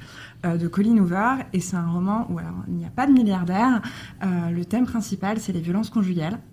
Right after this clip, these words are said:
Donc, euh, on n'est plus sur du fantasme, on est vraiment sur de la réflexion psychologique et sur comment l'héroïne, sans l'aide d'un homme, va, euh, évoluer dans sa vision du couple, dans sa vision, euh, elle-même de la mort. Donc, ça traite toujours de la mort. Colleen Hoover, c'est, euh,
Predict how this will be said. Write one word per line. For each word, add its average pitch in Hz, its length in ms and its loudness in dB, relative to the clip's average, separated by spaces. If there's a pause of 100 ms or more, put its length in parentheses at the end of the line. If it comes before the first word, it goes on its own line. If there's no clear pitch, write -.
(240)
Donc, 175 260 -4
euh, 180 60 -10 (120)
on 160 60 -4
n'est 156 120 -4
plus 254 220 -4
sur 254 160 -2
du 202 120 -2
fantasme, 190 580 -2
on 180 180 0
est 180 60 0
vraiment 185 280 -2
sur 208 160 -6
de 175 60 -4
la 165 60 -2
réflexion 208 500 -2
psychologique 190 680 -2 (360)
et 202 60 -2
sur - 380 -2
comment 220 280 2
l'héroïne, 220 540 2
sans - 320 0
l'aide 269 180 4
d'un 190 200 4
homme, 240 260 2 (340)
va, 208 520 2
euh, 175 680 -2 (100)
évoluer 196 560 4
dans 214 100 4
sa 175 140 0
vision 175 280 2
du 175 160 0
couple, 214 600 2
dans 170 80 -2
sa 175 160 -6
vision, 180 400 0
euh, 180 60 0 (340)
elle-même 202 340 8
de 196 80 4
la 180 120 0
mort. 254 120 4
Donc, 220 180 6
ça 185 140 -2
traite 254 220 -2
toujours 208 240 0
de 180 80 0
la 170 100 -2
mort. 202 300 -2 (220)
Colleen 220 280 4
Hoover, 220 300 0
c'est, 185 360 -4
euh, 160 360 -4